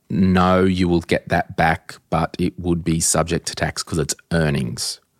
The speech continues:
Jackie said, "When is it calculated? End of degree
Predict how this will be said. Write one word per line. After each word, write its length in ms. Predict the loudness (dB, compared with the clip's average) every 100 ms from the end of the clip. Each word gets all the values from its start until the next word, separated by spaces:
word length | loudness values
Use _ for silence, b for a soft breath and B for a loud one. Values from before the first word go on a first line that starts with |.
| b b b b b
Jackie 340 | -2 0 2 0
said, 240 | 2 2
"When 180 | 4 2
is 100 | 2
it 60 | 0
calculated? 640 | -2 0 2 2 0 -2
End 240 | -2 0 2
of 120 | 0
degree 640 | -2 0 2 4 2 -2